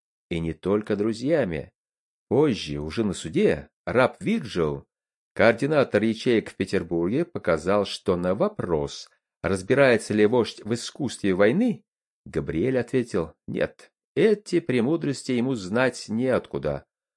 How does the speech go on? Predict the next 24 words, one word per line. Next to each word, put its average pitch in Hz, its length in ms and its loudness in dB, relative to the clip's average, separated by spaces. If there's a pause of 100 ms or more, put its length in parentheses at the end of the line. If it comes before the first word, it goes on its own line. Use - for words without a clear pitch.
(260)
Но 90 120 0
есть 220 460 0
несколько 156 720 0
белых 131 360 0
ветеранов, 139 520 -2
которые 170 460 0
сведущи 123 640 -2
во 87 120 0
всем, 82 440 -2 (400)
умеют 87 400 0
обращаться 85 640 0
с - 80 -10
пушками 202 580 -2
и 214 220 -4
научат 214 580 -2
нас, 214 360 -4
как 170 260 -2
стать - 440 -4
настоящей 147 640 -6
армией». 73 480 -2 (1200)
Итак, 123 340 0
все - 180 0
было 104 180 4
готово. 76 540 -2